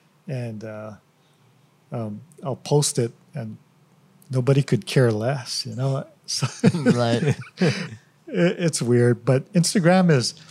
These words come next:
Speaker 1: you know, people are going through hundreds of photos, so, um, it needs to be something that pops, something that is interesting, you know, right off the bat.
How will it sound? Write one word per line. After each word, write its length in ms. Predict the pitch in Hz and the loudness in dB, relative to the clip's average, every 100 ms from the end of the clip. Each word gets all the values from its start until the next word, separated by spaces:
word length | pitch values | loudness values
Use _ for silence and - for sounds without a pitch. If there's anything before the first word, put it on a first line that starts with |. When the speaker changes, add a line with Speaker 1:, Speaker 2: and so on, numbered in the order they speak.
| - - | -16 0
Speaker 1:
you 40 | |
know, 80 | 151 | 0
people 400 | 143 - - 180 | 2 0 2 4
are 220 | 135 117 - - | 4 2 -4 -6
going 260 | 131 127 117 | 0 0 0
through 300 | - 127 107 | -2 -4 -2
hundreds 1000 | 135 131 120 113 104 - - - - - | -2 -2 -2 -4 -6 -6 -6 -6 -10 -10
of 140 | - | -10
photos, 580 | - 117 117 117 123 127 | -6 -6 -6 -8 -10 -8
so, 380 | - 123 110 101 _ - - - - - - | -6 -6 -8 -10 _ -20 -20 -20 -20 -20 -10
um, 360 | 123 110 101 98 - - | -6 -4 -6 -10 -14 -12
it 100 | 120 | -4
needs 300 | 135 123 - | -2 -2 -4
to 40 | |
be 120 | 120 117 | -4 -4
something 500 | - 110 - 123 117 | -4 -4 -4 -4 -4
that 240 | 110 104 _ _ _ _ _ _ _ _ _ _ _ _ _ _ _ _ | -8 -10 _ _ _ _ _ _ _ _ _ _ _ _ _ _ _ _
pops, 880 | - 123 117 - - - - - - - - | -4 -2 -2 -6 -8 -6 -6 -8 -10 -14 -10
something 680 | - 113 - 123 117 117 | -6 -6 -4 -4 -2 -6
that 200 | 110 107 | -8 -10
is 260 | 107 104 - - | -10 -12 -14 -10
interesting, 1160 | 147 117 131 - - 123 120 117 117 120 123 117 _ _ | -8 -4 -4 -4 -6 -4 -4 -8 -10 -12 -14 -16 _ _
you 80 | 190 | -10
know, 160 | 117 117 | -8 -8
right 320 | 110 123 135 | -4 0 0
off 200 | 131 - | 0 -4
the 80 | 123 | -6
bat. 360 | 107 107 101 | -6 -8 -10